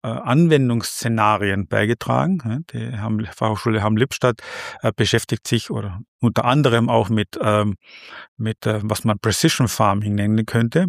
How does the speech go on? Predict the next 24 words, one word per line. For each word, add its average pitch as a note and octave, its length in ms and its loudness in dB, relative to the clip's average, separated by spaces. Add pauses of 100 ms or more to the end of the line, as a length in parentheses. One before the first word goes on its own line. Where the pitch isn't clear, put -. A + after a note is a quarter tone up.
Also A#2 220 -2
da A2 160 -2
geht's A#2 260 -2
um A#2 120 0
die G#2+ 120 -2
Idee, A2 400 4 (480)
ähm, A2+ 400 -2
dass - 220 -4
wenn A#2 120 4
man, A2+ 280 2
äh, G#2+ 480 0 (180)
Felder B2+ 480 2
hat, - 420 -2 (540)
ähm, A2+ 360 -2
dass - 160 -6
man A#2 180 0
dann A2+ 140 2
mit G#2+ 160 -4
Drohnen C#3 400 2
über A#2 180 0
die A2+ 80 0
Felder B2 380 4
drüber B2 340 2
fliegt, - 500 -2